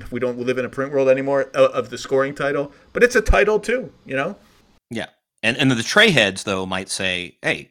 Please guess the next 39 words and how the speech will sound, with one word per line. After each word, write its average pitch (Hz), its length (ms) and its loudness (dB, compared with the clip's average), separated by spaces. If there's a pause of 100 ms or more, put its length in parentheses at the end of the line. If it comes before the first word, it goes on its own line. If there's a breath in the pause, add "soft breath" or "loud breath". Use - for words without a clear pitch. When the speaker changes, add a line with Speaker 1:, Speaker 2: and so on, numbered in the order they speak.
Speaker 2:
Trae 117 200 -2
Young's 95 380 -6
assist 107 260 -8
percentage 85 340 -12
is 85 60 -14
actually 80 240 -10
higher 80 260 -10
than 76 140 -20
Chris - 220 -20
Paul's." - 320 -20 (340 soft breath)
Again, 113 240 2
I 117 140 4
am 110 100 2
not 120 180 4
a 92 40 0
Trae 87 260 -6
head 90 160 -6
because 85 180 -12
I 87 160 -6 (120)
th-, 101 140 -8
I 90 100 -4
put 90 200 -10
him 87 100 -10
in 85 60 -12
the 82 60 -12
category 80 500 -10
of 78 120 -18
players 80 300 -10
I 82 100 -6
have 82 220 -10
to - 80 -18
consider 76 500 -16 (380 loud breath)
their 82 120 -8
defensive 78 540 -12
contribution 73 540 -16
or 76 40 -18
lack 76 240 -14
thereof. 78 480 -8
But 78 180 -10